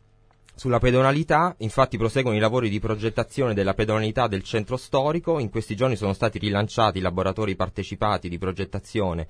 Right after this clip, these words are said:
della nuova peda-, pedonalità bolognese, con la realizzazione di una nuova ciclabile in zona universitaria. Il progetto sarà realizzato dall'Università di Bologna, che beneficerà di un prestito da parte del Comune di Bologna di circa quattrocentomila euro.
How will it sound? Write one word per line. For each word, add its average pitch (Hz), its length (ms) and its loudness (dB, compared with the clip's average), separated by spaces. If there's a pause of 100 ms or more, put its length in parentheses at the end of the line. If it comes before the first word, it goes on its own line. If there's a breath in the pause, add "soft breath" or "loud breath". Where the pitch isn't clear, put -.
(280 loud breath)
della 98 160 2
nuova 107 240 4
peda-, 98 480 2
pedonalità 101 600 0
bolognese, 139 840 0 (400 soft breath)
con 143 120 4
la 139 80 6
realizzazione 135 580 2
di 104 80 0
una 123 80 2
nuova 110 220 4
ciclabile 92 520 0
in 98 80 0
zona 98 200 0
universitaria. 95 840 0
Il 90 100 -2
progetto 117 380 2
sarà 110 280 4
realizzato 107 640 0
dall'Università 101 600 0
di 101 120 -2
Bologna, 107 500 2
che 131 140 -2
beneficerà 131 640 2
di 95 80 -4
un 135 120 -2
prestito 101 560 -2
da 131 100 2
parte 92 280 -2
del 98 120 -4
Comune 113 260 -4
di 90 100 -4
Bologna 87 420 0
di 104 60 -10
circa - 300 -8
quattrocentomila 95 840 -2
euro. 82 300 -2